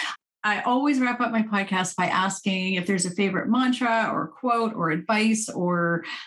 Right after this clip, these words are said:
something that somebody maybe shared with you or that you love to share with other people that you can leave us with.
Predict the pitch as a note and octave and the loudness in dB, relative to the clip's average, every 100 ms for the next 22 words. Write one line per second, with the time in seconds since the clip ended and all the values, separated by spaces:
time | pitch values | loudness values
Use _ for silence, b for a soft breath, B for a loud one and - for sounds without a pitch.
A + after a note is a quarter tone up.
0 | B - C4 C4 C#4 A#3+ - A#3+ A#3 A3+ | B -4 2 2 2 2 0 -2 0 2
1 | A3 G3+ - G#3 G3+ F3+ A3+ G#3 G3+ G3 | 2 2 2 2 2 0 0 2 0 2
2 | G#3 G3+ F#3 D#3+ A3+ A3+ G3+ G3 G3 - | 2 2 0 2 2 2 0 0 -2 0
3 | F#3 F3+ E3+ F3 F3 F#3 F3 E3 - F#3+ | 0 0 0 0 0 -2 -2 -2 0 0
4 | F#3 F3 E3+ E3 D3+ - - - | 2 2 2 0 0 -2 -4 -4